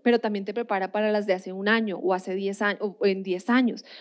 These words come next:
Pero necesitamos guardar la palabra en nuestro corazón. Lo tercero sigue diciendo el versículo dos.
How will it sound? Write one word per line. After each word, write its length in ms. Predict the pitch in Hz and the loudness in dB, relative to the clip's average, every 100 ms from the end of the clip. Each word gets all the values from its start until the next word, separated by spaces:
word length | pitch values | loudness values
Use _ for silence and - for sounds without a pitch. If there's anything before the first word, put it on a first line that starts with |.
| - | 4
Pero 220 | 214 208 | 6 8
necesitamos 760 | 208 196 202 190 190 226 269 | 6 0 -2 0 2 4 2
guardar 600 | 269 214 202 180 190 202 214 | 4 4 4 2 -2 -2 -2
la 160 | 220 | -2
palabra 400 | 220 190 180 175 | -2 -4 -4 -6
en 80 | 175 | -8
nuestro 260 | 180 214 - | -10 -10 -6
corazón. 500 | 165 165 - 240 - _ - - - - | -6 -6 -10 -14 -20 _ -20 -20 -14 8
Lo 160 | 226 | 10
tercero 400 | 233 240 269 262 | 10 8 8 6
sigue 240 | 302 254 254 | 6 4 6
diciendo 400 | 269 262 220 208 | 6 4 6 6
el 80 | 208 | 6
versículo 500 | 247 202 - 214 226 | 4 2 4 6 6
dos. 460 | 196 180 - - | 6 6 4 -8